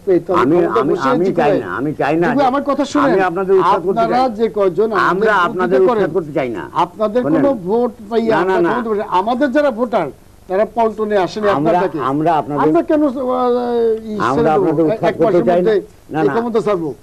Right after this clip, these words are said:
Speaker 2: আমরা,
Speaker 1: আমাদের দেশে আকাল
Speaker 2: আমরা,
Speaker 1: পড়ছে।
Speaker 2: আমরা আপনাদের,
Speaker 1: আমরা যে commitment জনগণের কাছে করেছি, আমরা আমাদের সাতজন যে
Speaker 2: একটা
Speaker 1: কমিটমেন্ট আমরা
Speaker 2: এক্সাম্পল দিলে
Speaker 1: fulfill
Speaker 2: মুখটা
Speaker 1: করবো
Speaker 2: কালো হয়ে যাবে, স্যার।
Speaker 1: এবং,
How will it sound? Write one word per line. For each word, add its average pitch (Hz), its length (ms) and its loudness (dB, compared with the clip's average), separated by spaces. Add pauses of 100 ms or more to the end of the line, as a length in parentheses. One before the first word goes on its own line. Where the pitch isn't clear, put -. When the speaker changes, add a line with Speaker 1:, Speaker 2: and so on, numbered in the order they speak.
Speaker 2:
আমরা, 101 260 -4
Speaker 1:
আমাদের 214 340 0
দেশে 220 200 0
আকাল 220 160 0
Speaker 2:
আমরা, 160 180 2
Speaker 1:
পড়ছে। - 220 0
Speaker 2:
আমরা 170 300 0
আপনাদের, 165 360 0
Speaker 1:
আমরা 233 340 0 (120)
যে 214 140 2
commitment 233 680 -2
জনগণের 220 480 0
কাছে 202 220 0
করেছি, 233 440 0 (580)
আমরা 160 340 0
আমাদের 175 360 0
সাতজন 170 440 -2
যে 190 80 -2
Speaker 2:
একটা 196 120 4
Speaker 1:
কমিটমেন্ট - 400 -4
আমরা 151 80 2
Speaker 2:
এক্সাম্পল 143 380 2
দিলে 151 160 2
Speaker 1:
fulfill 156 160 2
Speaker 2:
মুখটা 226 160 2
Speaker 1:
করবো 156 120 2
Speaker 2:
কালো 294 160 2
হয়ে 139 100 4
যাবে, 123 340 2
স্যার। 90 160 0
Speaker 1:
এবং, 247 360 2